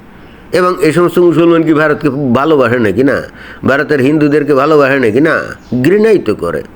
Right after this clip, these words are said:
তো তাহলে তাদেরকে ওখানে রাখবে কেন? অর্থাৎ যে শিক্ষা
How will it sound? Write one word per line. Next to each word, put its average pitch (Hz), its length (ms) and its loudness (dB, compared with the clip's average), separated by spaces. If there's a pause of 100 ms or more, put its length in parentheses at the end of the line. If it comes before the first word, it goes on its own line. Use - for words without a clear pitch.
(260)
তো 165 100 0
তাহলে 175 240 0
তাদেরকে 156 400 -2
ওখানে 143 240 0
রাখবে 104 340 -2
কেন? 80 180 -6 (480)
অর্থাৎ 127 240 -4 (140)
যে 151 280 0
শিক্ষা 165 600 -2